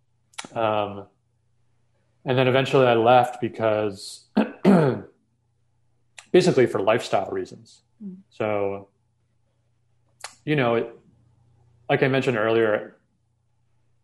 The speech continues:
Speaker 1: I tried to have the mindset in my twenties to treat those, like, first seven, eight years after college as a learning lab.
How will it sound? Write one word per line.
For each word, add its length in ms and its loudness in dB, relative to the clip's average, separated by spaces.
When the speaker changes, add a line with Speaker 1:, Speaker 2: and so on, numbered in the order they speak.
Speaker 1:
I 100 -4
tried 340 0
to 100 -4
have 160 0
the 80 -8
mindset 480 -6
in 80 -10
my 100 -8
twenties 460 -10
to 240 -6
treat 500 -6
those, 600 -6
like, 180 -10
first 420 -6
seven, 360 -4
eight 380 -8
years 480 -4
after 240 -4
college 360 0
as 140 -8
a 40 -10
learning 420 -8
lab. 360 -6